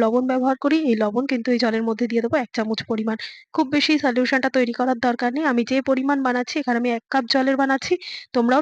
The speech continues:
ঠিক এরকমই বানিয়ে নেবে। তারপর দিয়ে দেবো হাফ চামচ পরিমাণ ডিটারজেন্ট, ঘরে থাকা যে কোনো ধরনের ডিটারজেন্ট তোমরা দিতে পারো। তো এখানে হাফ চামচ পরিমাণ ডিটারজেন্ট দিয়ে দিলাম, আর দিয়ে দেবো হাফ চামচ পরিমাণ লঙ্কার গুঁড়ো। যদি লঙ্কার গুঁড়োর বদলে তোমরা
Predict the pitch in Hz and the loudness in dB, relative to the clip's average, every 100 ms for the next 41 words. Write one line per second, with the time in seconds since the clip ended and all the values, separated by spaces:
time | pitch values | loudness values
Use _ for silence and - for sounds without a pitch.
0 | - 302 262 254 240 254 330 277 220 220 | 2 -2 0 0 0 2 2 4 2 0
1 | 214 226 254 254 262 262 269 277 240 - | 0 0 0 0 -2 0 0 0 -2 -2
2 | 247 233 - 240 233 240 226 214 254 226 | -2 -2 -2 -2 0 0 0 -2 -2 0
3 | 311 - 233 247 240 240 254 254 269 262 | -4 -2 -2 -2 -2 -2 -2 -4 -2 2
4 | 262 277 302 - 254 262 247 269 269 262 | 2 0 -4 0 4 4 4 2 4 2
5 | 269 254 269 262 277 - - - 247 254 | 2 2 0 0 -2 -2 -6 -2 -2 -2
6 | 277 277 302 233 - 254 247 - 254 254 | -2 0 2 -2 -2 -2 -2 0 0 2
7 | 254 240 254 240 262 254 269 262 302 320 | 2 0 0 0 0 2 2 2 0 0
8 | - 240 208 254 247 262 254 - - 247 | -2 -4 0 0 0 -2 -2 -4 -4 -4
9 | 254 - 240 240 262 220 220 226 220 226 | -2 0 0 0 0 0 0 0 0 0
10 | - - - - 262 285 247 269 247 262 | -2 -14 -6 0 4 4 4 0 2 2
11 | 262 247 233 262 294 247 240 | 4 2 2 2 2 0 2